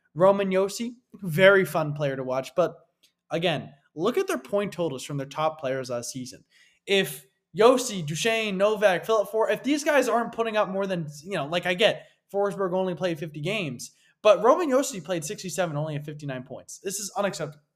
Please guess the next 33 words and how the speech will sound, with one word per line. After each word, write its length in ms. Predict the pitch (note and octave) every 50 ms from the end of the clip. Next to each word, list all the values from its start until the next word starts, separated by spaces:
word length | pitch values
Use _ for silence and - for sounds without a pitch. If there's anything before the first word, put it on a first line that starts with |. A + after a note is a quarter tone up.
| _ _ _ _
It's 160 | - F#3+ F#3+
unacceptable. 560 | B3+ A#3+ B3 A#3+ A#3+ E4+ F4+ - - - - _ _ _ _ _ _ _ _ _ _ _ _ _ _ _ _ _ _ _ _ _ _ _ _ -
Their 100 | A3+ A#3
point 300 | A#3 B3 B3+ B3+ B3 B3
totals 340 | - A#3 A3+ A3 A3 G#3+
are 160 | - - G3 E3+
way 200 | D3+ E3+ F#3+ G3+
too 200 | G3+ - G#3 G3
low. 280 | F3 F3+ F3 F3+ F3
They 100 | D#3 D#3
need 260 | D3+ E3 F#3+ G#3+ G3
their 200 | F#3 G#3+ G3 F3
stars 460 | - - - F#3+ A3 A3 F#3+ F3+ F3 -
to 60 | E3
actually 260 | E3+ E3+ - - F3
play 180 | - D#3 F3 G3
like 160 | G3+ G3 G3
stars. 500 | - A3+ C#4 C4+ - - - - - - _ _ _ _ _ _ _ _ _ _ _
Juuse 280 | - G3 A3 - C4 A#3+
Saros 340 | B3 B3+ B3+ C4 B3 B3 B3
is 80 | G3+
a 60 | F#3+ E3+
great 220 | G3 G#3+ B3 -
goalie. 300 | A3+ A#3+ D4+ D4+ - - - _ _ _ _ _ _ _ _ _ _ _ _ _ _ _ _ _
It's 100 | _ -
irrelevant. 400 | F#3+ F#3 G#3+ A3+ A#3 A3 A3 G3
Hopefully 540 | E3 - - G#3 A#3+ B3+ C4 - C4+ C4 B3
Ryan 320 | G#3+ A3 G#3 G#3 A3 G#3+ G#3
O'Reilly 320 | G3 G3+ G3 G3 G3+ F#3
will 120 | E3 D#3
help 260 | D3 F3+ F#3+ F#3 - -
that, 260 | F#3+ F#3 F3 F3 E3+
but, 340 | D#3+ D3+ C#3+ C#3+ D3 -